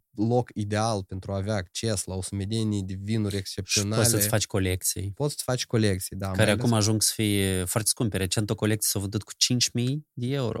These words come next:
Speaker 1: Da. Doar zece vinuri, pare mi se rău acolo.
Speaker 2: Deci asta, în mediu, prețul la o sticlă de vin, cinci sute de euro. Tu
Speaker 1: Da.
Speaker 2: ce colecție ai?
Speaker 1: Uh,
Speaker 2: Câte
Speaker 1: câteva
Speaker 2: vinuri?
Speaker 1: sute.
Speaker 2: Nice.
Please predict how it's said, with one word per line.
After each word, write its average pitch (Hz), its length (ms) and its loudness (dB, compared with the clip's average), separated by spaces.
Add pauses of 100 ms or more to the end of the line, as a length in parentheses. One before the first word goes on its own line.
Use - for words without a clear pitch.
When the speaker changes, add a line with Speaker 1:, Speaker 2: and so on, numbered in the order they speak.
Speaker 1:
Da. 147 140 -4 (800)
Doar 139 260 -4
zece 117 300 -6
vinuri, - 300 -14
pare - 180 -14
mi - 60 -16
se - 120 -18
rău - 100 -12
acolo. - 280 -10
Speaker 2:
Deci 98 100 -2
asta, 101 260 -4
în 95 160 -2
mediu, 98 640 0 (340)
prețul 101 300 -2
la 92 60 0
o 92 40 0
sticlă - 280 -6
de 95 60 -6
vin, 107 160 -4
cinci 101 180 -2
sute 95 280 -2
de 95 120 -4
euro. 92 280 -4
Tu 107 500 0
Speaker 1:
Da. 101 80 -2
Speaker 2:
ce 95 120 -2
colecție 98 400 2
ai? 92 80 -2 (760)
Speaker 1:
Uh, 98 300 0
Speaker 2:
Câte 98 80 2
Speaker 1:
câteva 110 280 0
Speaker 2:
vinuri? 95 300 2
Speaker 1:
sute. 156 280 -8 (440)
Speaker 2:
Nice. 131 340 -2